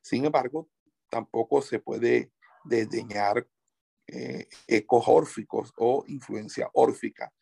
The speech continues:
Obviamente, para quienes lo, lo ilimitado es la noche indefinida y, y, y, eh, y el vacío infinito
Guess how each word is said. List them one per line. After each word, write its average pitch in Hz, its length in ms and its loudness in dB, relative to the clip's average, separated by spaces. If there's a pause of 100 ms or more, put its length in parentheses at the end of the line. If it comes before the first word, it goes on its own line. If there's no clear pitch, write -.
(460)
Obviamente, - 640 2
para - 320 -12
quienes - 540 -8 (480)
lo, - 600 2 (400)
lo 120 240 4
ilimitado 113 840 2
es - 180 -6
la 120 160 2
noche - 520 -10 (160)
indefinida 117 840 -6 (240)
y, 170 220 -12 (400)
y, 123 380 -4 (880)
y, - 520 0
eh, - 540 -6 (1000)
y - 420 -6
el 113 260 2
vacío - 380 2
infinito - 720 0